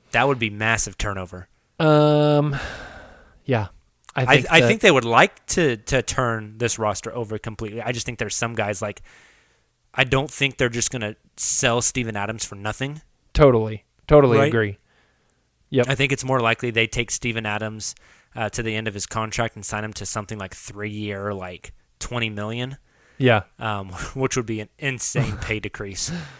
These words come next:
Speaker 2: Yeah.
Speaker 1: Um, you know, rather than,
Speaker 2: <laughs>
Speaker 1: than, uh, just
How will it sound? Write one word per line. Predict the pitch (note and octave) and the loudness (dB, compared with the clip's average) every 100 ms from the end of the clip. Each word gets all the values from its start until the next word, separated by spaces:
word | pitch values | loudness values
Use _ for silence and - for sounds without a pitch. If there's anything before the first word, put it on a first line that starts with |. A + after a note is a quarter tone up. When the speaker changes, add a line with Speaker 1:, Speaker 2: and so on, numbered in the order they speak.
| - - _ | -20 -20 _
Speaker 2:
Yeah. | C#3 A#2+ G#2 - | 0 2 0 -6
Speaker 1:
Um, | - B2+ A#2 A2 G#2+ G#2+ G#2 _ _ _ | -4 2 2 2 -2 -6 -16 _ _ _
you | F3 C#3+ | -2 0
know, | B2 A2 | 2 2
rather | A#2+ B2 A2+ A2 | 0 2 4 4
than, | A#2 A2 A2 A#2 | 2 0 -4 -10
Speaker 2:
<laughs> | A#2 | -4
Speaker 1:
than, | A#2 G#2+ A2 A#2 - | -4 -4 -8 -14 -8
uh, | C3 A2 G#2 | -2 -2 -2
just | G#2+ A2+ G#2+ - | -2 0 0 -2